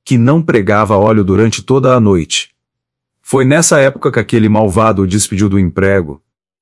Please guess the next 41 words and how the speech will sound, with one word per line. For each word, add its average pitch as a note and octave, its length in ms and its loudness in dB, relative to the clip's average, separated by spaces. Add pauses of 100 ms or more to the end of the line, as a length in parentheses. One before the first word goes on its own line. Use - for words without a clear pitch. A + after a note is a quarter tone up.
(140)
Imaginem G#2+ 500 2
vocês D3 380 0
como C3+ 160 0
o - 20 -4
pobre A#2+ 240 -2
do A2+ 160 2
homem G#2 300 2
não A#2+ 140 0
ficou. F2 520 -4 (640)
Nunca B2 260 0
mais A#2+ 220 2
levantou A2 380 0
a A2+ 40 -2
cabeça. G#2 600 -2 (760)
Até B2 300 -2
que B2+ 80 -2
ontem, G2 300 -2
quando B2 400 0
eu A2 180 2
estendi A#2 360 0
a A2+ 60 2
roupa A2+ 300 0
para G#2+ 120 0
corar, F#2+ 540 -2 (260)
veio C#3 420 0
a C3 80 2
negrinha B2 400 0
dizer A2 420 0
que - 80 -4
seu C3 160 0
Alfredo B2+ 340 -2
estava B2+ 240 -2
roncando A#2+ 600 0
na A2+ 100 0
cama A#2 240 0
muito A2 320 2
aflito. G2+ 560 -4 (800)
Larguei A2+ 340 0
tudo A#2+ 180 -2
de G#2+ 80 2
mão F#2+ 320 0